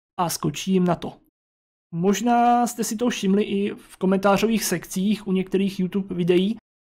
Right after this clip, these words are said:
Vždycky je tam takové vlákno,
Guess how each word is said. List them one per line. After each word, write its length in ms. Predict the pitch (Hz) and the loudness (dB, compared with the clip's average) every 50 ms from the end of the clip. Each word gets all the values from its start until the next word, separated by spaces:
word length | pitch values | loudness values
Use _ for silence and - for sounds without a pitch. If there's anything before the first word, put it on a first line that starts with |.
| _ _ _ _ _ _ - | _ _ _ _ _ _ -12
Vždycky 380 | 170 165 180 180 190 - - 220 | -10 -6 -6 -6 -6 -4 0 0
je 60 | 214 | 2
tam 160 | 196 214 208 | 4 4 2
takové 300 | 208 202 202 233 233 196 | 2 0 0 2 2 2
vlákno, 920 | 170 180 180 185 202 196 196 208 214 208 208 214 214 214 214 220 226 247 | 4 4 4 4 2 2 0 -2 0 2 2 4 4 4 2 0 -2 -4